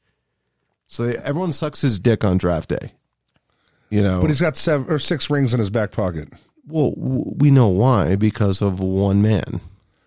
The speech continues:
Speaker 2: No, Adam Vinatieri?
Speaker 1: Well, okay, th-, three men.
Speaker 2: You know.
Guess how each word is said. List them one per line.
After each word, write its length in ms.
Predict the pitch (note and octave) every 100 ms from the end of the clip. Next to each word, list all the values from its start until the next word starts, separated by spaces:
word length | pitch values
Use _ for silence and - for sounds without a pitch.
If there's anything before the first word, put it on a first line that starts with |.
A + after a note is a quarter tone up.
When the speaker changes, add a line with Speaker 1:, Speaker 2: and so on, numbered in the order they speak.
| _
Speaker 2:
No, 280 | D#3+ C3 A2+ -
Adam 220 | E3+ C3 B2
Vinatieri? 560 | A#2+ G#2+ C3 D3 F#3+ - _ _ _ _ _ _ _ _ _ _ -
Speaker 1:
Well, 420 | C3 D3+ G#2 G2 -
okay, 340 | - F2 C#2
th-, 360 | - - - - -
three 300 | - D3 D3
men. 320 | A#2 D#2+ D#2 - _ _ _ _ _ _ _ _ _ _
Speaker 2:
You 120 | A#2+ G#2+
know. 160 | G#2